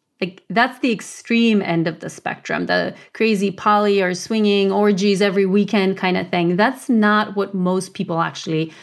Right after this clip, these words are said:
want in terms of what their personality says and where their need for novelty lies. It's more in the middle. So I think that for the vast majority of humans, actually, some, like, monogamish version, as Dan Savage calls it,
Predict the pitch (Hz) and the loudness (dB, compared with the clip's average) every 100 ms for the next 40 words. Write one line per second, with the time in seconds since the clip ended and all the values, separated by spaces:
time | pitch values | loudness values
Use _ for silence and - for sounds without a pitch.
0 | - - 185 180 165 156 - 208 180 196 | -20 -12 -2 0 0 -2 -6 -6 -4 -2
1 | 185 180 180 180 180 180 175 175 170 170 | 0 0 0 0 -2 -2 -4 0 0 2
2 | 170 165 170 156 - - 175 160 160 160 | 0 2 2 0 -4 -2 0 0 -2 0
3 | 160 170 160 165 160 160 160 160 165 170 | 0 0 -2 -2 0 0 0 0 2 0
4 | 165 180 165 160 160 156 139 165 160 - | 0 0 2 2 0 -4 -4 -6 -6 -10
5 | - - 185 175 160 160 156 160 - 208 | -20 -14 -2 0 2 0 -2 -6 -8 -4
6 | 214 240 285 294 262 233 247 185 180 - | -2 0 2 4 4 4 4 2 -4 -10
7 | - - 247 226 - 233 349 320 262 220 | -20 -4 0 0 0 0 0 0 0 0
8 | - 214 190 175 - 302 254 202 202 196 | -2 -2 -2 0 0 0 0 2 2 2
9 | 185 175 180 180 196 190 190 - 233 240 | -2 -4 -2 -2 0 -2 -2 0 2 0
10 | 240 - _ - - 254 262 247 214 - | -2 -16 _ -18 -2 2 2 2 0 -4
11 | 202 190 190 180 185 185 185 180 175 190 | -6 -2 0 2 2 2 2 2 2 2
12 | 208 - - - - _ _ _ _ 214 | -2 -4 -6 -8 -14 _ _ _ _ -2
13 | 226 220 240 240 233 226 214 220 226 226 | 2 2 2 2 2 0 0 0 2 2
14 | 220 226 220 - 226 220 220 233 233 233 | 2 0 -4 -4 -2 0 2 2 2 -2